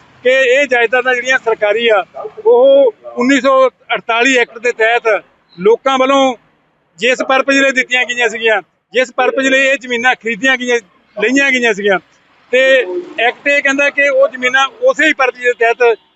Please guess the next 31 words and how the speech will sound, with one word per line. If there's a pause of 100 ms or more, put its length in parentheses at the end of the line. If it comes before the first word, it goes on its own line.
ਵਰਤੀਆਂ
ਜਾਣ। (280)
ਜੇਕਰ
ਇਹਨਾਂ
ਦੀ
ਨਹੀਂ
ਲੋੜ (340)
ਤਾਂ (800)
ਬਕਾਇਦਾ (100)
ਉਹ (360)
ਜਿਸ
ਐਕਟ
ਦੇ
ਤਹਿਤ
ਲਈਆਂ
ਗਈਆਂ
ਸੀਗੀਆਂ (300)
ਇਹ
ਵਾਪਸ
ਉਸੇ
ਐਕਟ
ਦੇ
ਤਹਿਤ
ਉਹਨਾਂ
ਨੂੰ
ਹੀ
ਹੋਣੀਆਂ
ਚਾਹੀਦੀਆਂ। (340)
ਇਹਨੂੰ
ਵੇਚਣ
ਦੀ